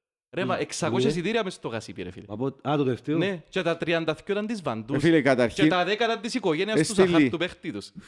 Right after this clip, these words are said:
Speaker 3: Ακούεις;
Speaker 1: <laughs> Ρε, μα, περιμένεις, σου, μπα, ρε.
Speaker 3: Καταρχήν,
Speaker 1: Ρε, μα, ντροπή το πράγμα, ρε.
Speaker 3: καταρχήν, ο όμιλος του Απόλλωνα ήταν τόσο εύκολος.
Speaker 2: Ναι, ε,
Speaker 3: Ε,
Speaker 2: ήταν
Speaker 3: φίλε,
Speaker 2: εύκολος.
Speaker 3: δεν που συζητούμε.
Speaker 1: Είπαμε, ρε, φίλε, παίζεις UEFA, δεν πάει σε κλεισάν όμως. Ε, γίνεται, ρε, φίλε.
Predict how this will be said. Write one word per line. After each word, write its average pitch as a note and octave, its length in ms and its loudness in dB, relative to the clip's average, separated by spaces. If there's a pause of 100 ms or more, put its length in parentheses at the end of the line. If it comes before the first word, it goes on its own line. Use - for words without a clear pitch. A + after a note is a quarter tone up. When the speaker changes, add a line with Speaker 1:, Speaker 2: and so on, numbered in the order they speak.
Speaker 3:
Ακούεις; D#3 580 4
Speaker 1:
<laughs> D#3+ 140 -4
Ρε, D#3+ 100 0
μα, A3 120 2
περιμένεις, A3 380 4
σου, B3+ 140 -4
μπα, B3+ 200 0
ρε. A#3 240 -2 (540)
Speaker 3:
Καταρχήν, D3 520 6
Speaker 1:
Ρε, G#3 60 4
μα, G3 60 0
ντροπή C4+ 200 0
το C4 120 2
πράγμα, A#2+ 340 -2
ρε. A2+ 120 -6
Speaker 3:
καταρχήν, D#3+ 640 6
ο D#3+ 160 8
όμιλος E3 460 4
του D3+ 140 2
Απόλλωνα C3 320 4
ήταν B2+ 180 2
τόσο C#3 300 0
εύκολος. G2 800 -4 (1400)
Speaker 2:
Ναι, A#2 200 -4
ε, G2 180 -4 (160)
Speaker 3:
Ε, A2 160 -12
Speaker 2:
ήταν A#2 200 -2
Speaker 3:
φίλε, D3 380 2
Speaker 2:
εύκολος. G#2 320 -6
Speaker 3:
δεν B2 160 -2
που C#3 80 -2
συζητούμε. F#2+ 500 0
Speaker 1:
Είπαμε, A#3+ 320 2
ρε, G#3+ 100 2
φίλε, F3 140 -2
παίζεις F#3+ 300 -4
UEFA, G#3 120 2
δεν A3 120 -2
πάει A3+ 220 0
σε G#3 80 -2
κλεισάν B2+ 420 -4
όμως. F#2+ 320 -8 (280)
Ε, C3+ 120 -4
γίνεται, G#3 420 -2
ρε, C3+ 100 -4
φίλε. - 220 -20